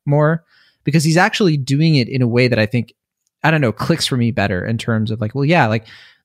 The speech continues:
the way that everything is framed, because it's always from her perspective,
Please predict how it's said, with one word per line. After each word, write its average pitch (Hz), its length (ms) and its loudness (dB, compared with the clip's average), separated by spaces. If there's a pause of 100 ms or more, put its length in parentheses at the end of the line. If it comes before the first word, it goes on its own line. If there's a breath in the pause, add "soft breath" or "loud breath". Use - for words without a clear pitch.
the 143 100 2
way 143 220 2
that 165 160 2
everything 143 400 2
is 117 160 0
framed, 123 480 0
because 127 340 0
it's 123 180 -6
always 131 240 0
from 123 140 -4
her 120 160 -2
perspective, 120 720 -4